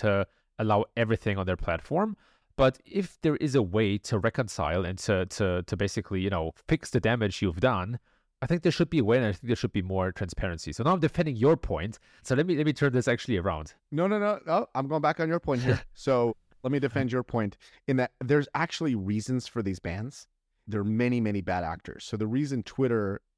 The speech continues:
Speaker 2: might ban people is because they're spammers. You know, let's say they're spamming harmful information. They're s-,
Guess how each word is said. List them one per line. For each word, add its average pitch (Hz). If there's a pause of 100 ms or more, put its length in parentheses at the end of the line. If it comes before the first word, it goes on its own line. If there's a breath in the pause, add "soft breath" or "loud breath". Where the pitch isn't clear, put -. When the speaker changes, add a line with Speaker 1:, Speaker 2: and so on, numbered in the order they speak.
(160)
Speaker 2:
might 107
ban 110
people 90
is 92
because 90
they're 85
spammers. -
You 113
know, 104
let's 110
say 131
they're 104
spamming 98 (560)
harmful 117
information. 87
They're 85
s-, -